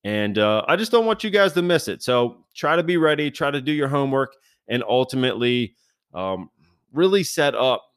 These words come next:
for what this next downturn is. Find a reason to get excited about it. I know that sounds crazy when you're down, uh, you know, tens of thousands of dollars, if not more.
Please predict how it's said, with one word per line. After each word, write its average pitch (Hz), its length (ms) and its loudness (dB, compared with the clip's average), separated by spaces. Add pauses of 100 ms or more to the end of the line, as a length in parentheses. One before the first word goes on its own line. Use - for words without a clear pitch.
(560)
for 120 580 0 (440)
what 120 200 -2
this 123 160 -4
next 113 260 -4
downturn 98 500 -4
is. 82 160 -8
Find 123 280 -2
a 127 80 2
reason 117 320 2
to 107 80 -2
get 101 160 0
excited 101 500 -2
about 98 320 0
it. 92 120 -2 (500)
I 87 80 -10
know 101 240 0
that 101 180 0
sounds 95 240 -4
crazy 101 480 -2
when 92 180 -4
you're 90 120 -4
down, 92 560 -4
uh, 85 240 -4
you 85 180 -6
know, 80 200 -8 (260)
tens 110 280 -2
of 92 120 -6
thousands 98 480 0
of 90 80 -2
dollars, 95 420 2
if 87 100 -8
not 98 220 -4
more. 98 380 0